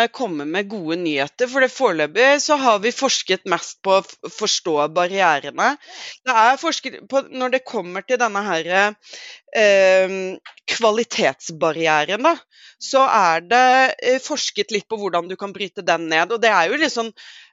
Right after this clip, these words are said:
eh, klassiske, eh, kvalitetsindikatorer på flaskene, altså ren labeling, men du kan også gjøre den mer eh, maskulin,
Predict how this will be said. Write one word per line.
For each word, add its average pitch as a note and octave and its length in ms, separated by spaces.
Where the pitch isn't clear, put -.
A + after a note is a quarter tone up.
eh, A3 180
klassiske, F#3 800
eh, F3 380
kvalitetsindikatorer E3+ 1400
på D#3+ 360
flaskene, F#3+ 460
altså F#3+ 160
ren E3 540
labeling, D#3 680
men B3 100
du B3+ 80
kan C4 180
også C4+ 240
gjøre G3+ 400
den G#3 160
mer F#3+ 240
eh, G3 280
maskulin, F#3+ 680